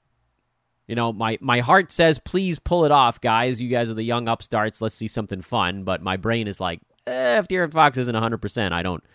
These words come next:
really quite know how this one pivots."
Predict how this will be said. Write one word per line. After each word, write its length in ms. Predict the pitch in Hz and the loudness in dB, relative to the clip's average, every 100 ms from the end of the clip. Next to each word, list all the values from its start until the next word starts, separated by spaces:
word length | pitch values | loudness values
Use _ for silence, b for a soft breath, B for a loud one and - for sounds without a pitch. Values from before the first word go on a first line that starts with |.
| _ _ _ _ _ _ - | _ _ _ _ _ _ -14
really 400 | 123 139 131 113 | -6 0 0 0
quite 280 | 113 110 | 0 0
know 120 | 104 101 | 0 -2
how 160 | 98 | -2
this 220 | 92 98 | -4 -6
one 340 | 95 85 80 71 _ _ _ _ _ - | -4 -4 -6 -14 _ _ _ _ _ 4
pivots." 560 | 135 107 76 - - | 4 4 -2 -12 -12